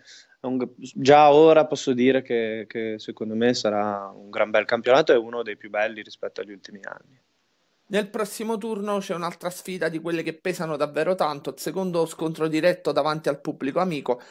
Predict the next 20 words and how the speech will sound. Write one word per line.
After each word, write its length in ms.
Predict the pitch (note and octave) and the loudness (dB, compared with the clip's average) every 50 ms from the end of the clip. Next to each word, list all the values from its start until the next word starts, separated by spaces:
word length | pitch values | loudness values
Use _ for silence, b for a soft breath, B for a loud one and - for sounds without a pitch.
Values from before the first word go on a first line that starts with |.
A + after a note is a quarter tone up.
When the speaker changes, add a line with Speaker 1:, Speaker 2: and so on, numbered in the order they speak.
| B B B | B B B
Speaker 2:
arriva 420 | - - D#3 E3 F#3 G#3+ F#3+ F3 E3 | 2 2 4 4 2 0 2 4 4
alla 200 | D#3 D#3 D3+ D#3 | 6 6 6 4
Vassallo 800 | D#3+ F3 F3 - - - D3 C#3 C#3+ C#3+ C#3+ C#3 C#3 C#3 - - - | 2 0 -2 -6 -4 0 2 2 2 2 4 4 4 4 2 0 -2
la 280 | C#3 C#3+ C3+ A2+ - - | 0 2 2 0 0 -4
Nuoto 280 | D3+ D#3+ E3+ E3 D3+ D3 | -8 -8 -6 -4 -4 -2
Catania, 480 | - E3+ E3 E3 C#3+ C#3 C#3+ C#3+ C#3 | -2 -2 0 0 0 0 0 -2 -2
reduce 380 | C3+ D3 D#3+ D3+ D3+ - - C3+ | 0 0 -2 -2 -4 -6 -6 -4
dal 220 | B2+ B2+ C3 - | -4 -4 -4 -6
primo 240 | - D#3+ E3+ E3 E3 | -8 -8 -6 -6 -6
successo 480 | E3 - - - - C3+ C3+ - - C3 | -8 -10 -10 -8 -10 -10 -10 -10 -10 -10
nel 260 | C3+ C3 C3 - _ | -10 -10 -12 -12 _
torneo. 460 | - C#3+ - - B2+ A#2+ A#2 - - _ _ _ _ _ _ _ _ _ _ | -10 -10 -8 -8 -10 -10 -10 -12 -14 _ _ _ _ _ _ _ _ _ _
Quali 160 | - F#3+ F#3+ A3 | 4 6 6 6
emozioni 540 | G#3+ G#3 G3+ G3+ - - - F3+ F3+ F3+ | 4 0 -2 -4 -4 -4 -4 -2 -2 -4
possiamo 800 | E3+ - F3 E3 - - F3 D#3+ E3 D#3+ D#3+ D#3 D#3 - - - | -4 -6 -8 -8 -4 0 0 0 0 0 0 -2 -2 -2 -6 -10
immaginare 1040 | - E3 E3 E3+ E3 D#3+ D#3 D3+ D#3 E3 D#3 D#3 D3 C#3 B2 B2 B2+ A#2+ A#2 - _ _ _ _ _ _ _ _ _ _ _ _ _ - - | -10 -8 -6 -2 0 0 0 -2 -4 -6 -4 -2 -2 -2 0 -2 -2 -4 -4 -8 _ _ _ _ _ _ _ _ _ _ _ _ _ -20 -18
si 140 | - - - | -14 -12 -6
Speaker 1:
Eh. 60 | C#3 | -4
Speaker 2:
vivranno 480 | D3+ D3+ D#3 D3+ D#3 D#3 D3+ D3 D3 | -2 0 2 2 2 0 -2 -4 -6
sabato? 560 | C#3+ - D3+ B2+ A2+ G#2+ G2+ A#2+ - - - | -4 -2 -4 -4 -4 -6 -8 -10 -10 -12 -14